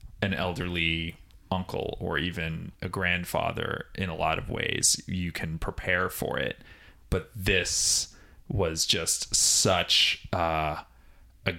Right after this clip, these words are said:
gut punch, such a, just a visceral, sudden,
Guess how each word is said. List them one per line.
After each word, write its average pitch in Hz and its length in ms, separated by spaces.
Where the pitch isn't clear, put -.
gut - 280
punch, 85 420
such - 280
a, 98 80
just 90 320
a 101 60
visceral, 87 1040
sudden, 87 920